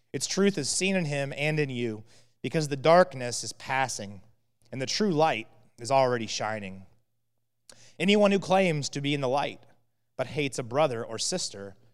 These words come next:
is still in the darkness. Anyone who loves their brother and sister lives in the light, and there is nothing in them to make them stumble.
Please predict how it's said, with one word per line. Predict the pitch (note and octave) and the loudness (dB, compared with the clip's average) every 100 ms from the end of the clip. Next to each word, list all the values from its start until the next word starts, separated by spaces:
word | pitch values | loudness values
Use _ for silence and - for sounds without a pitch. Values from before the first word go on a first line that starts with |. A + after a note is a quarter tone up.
| _ _ _ _ _ _ _ _ - | _ _ _ _ _ _ _ _ -12
is | A2+ | -8
still | - F3 C3 A#2+ A#2+ - - _ | -4 0 0 0 -6 -14 -20 _
in | C3+ A#2+ A2+ G#2+ - | -10 -10 -10 -14 -14
the | A2 | -6
darkness. | A2+ A#2+ G#2 F2+ - - - _ _ _ _ _ _ _ D#3+ | -4 -4 -6 -12 -10 -12 -16 _ _ _ _ _ _ _ 0
Anyone | F3+ F#3+ | 4 4
who | F3 | 4
loves | D#3 D#3+ F#3 E3 | 6 8 8 6
their | C#3 E3+ | 4 4
brother | D3+ D3 D#3+ E3+ C#3+ | 4 4 6 6 4
and | C#3 | 2
sister | C3+ F3+ F3+ - C#3+ | 0 0 0 0 -2
lives | B2+ D3+ F#3 E3+ D3+ | 2 4 6 4 0
in | - C3+ | -4 -4
the | A#2+ | -4
light, | B2+ C3 - - - - | -2 -2 -6 -18 -20 -8
and | D3 | -2
there | E3 D#3+ | 2 2
is | C#3 | 0
nothing | D3+ F#3+ G3+ F3+ | 0 0 0 0
in | D#3+ D3+ | -2 0
them | C#3+ C#3+ | -2 -4
to | |
make | B2+ B2+ A#2 | -6 -6 -6
them | A2+ G#2+ | -8 -8
stumble. | - F2+ F2 F#2 | -10 -10 -10 -12